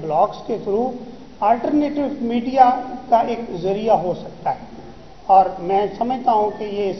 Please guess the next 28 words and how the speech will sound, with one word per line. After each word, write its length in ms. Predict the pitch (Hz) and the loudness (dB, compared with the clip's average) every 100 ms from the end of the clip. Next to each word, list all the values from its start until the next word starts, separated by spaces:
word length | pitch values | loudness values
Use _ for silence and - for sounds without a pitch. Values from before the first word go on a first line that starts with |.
| - | -8
کے 60 | 175 | -2
پاس 200 | 175 165 170 | 0 0 0
آپشن 440 | 170 - 226 185 | -2 -2 -6 -4
ہے، 120 | 180 226 - - | -4 -6 -14 -14
ان 40 | 185 | -8
کو 120 | 202 190 | -4 -2
جو 200 | 185 185 | -2 -2
ہے 60 | |
اپنی 260 | 175 202 180 | -4 -4 -6
ضمیر 280 | 160 156 175 175 | -6 -6 -8 -8
کے 60 | 196 | -2
تابع 280 | 185 180 196 | -2 0 -2
رہ 140 | 185 170 | -2 -4
کے 60 | 247 294 - - - - 220 | -6 -8 -10 -20 -20 -4 0
حق 240 | 226 - | 0 0
اور 140 | 190 160 - - | -2 -4 -6 -6
سچ 260 | 247 - | -6 -6
کے 60 | 381 | -12
لیے 180 | 214 208 | -8 -4
بات 200 | 170 165 - | -2 -2 -4
کرنی 220 | 202 196 190 | -4 -4 -2
چاہیے۔ 300 | 196 196 226 - - - - | -2 -2 -6 -10 -14 -18 -6
کسی 240 | 302 254 277 | -4 -2 -2
میڈیا 420 | 247 240 254 247 | -2 -2 2 2
کلب 600 | - 233 226 - - 214 | 4 4 2 0 -10 -6
یا 80 | 208 240 | -6 -4
کسی 280 | 208 247 208 | -6 -8 -8
میڈیا 600 | 196 220 226 240 240 | -8 -6 -4 2 4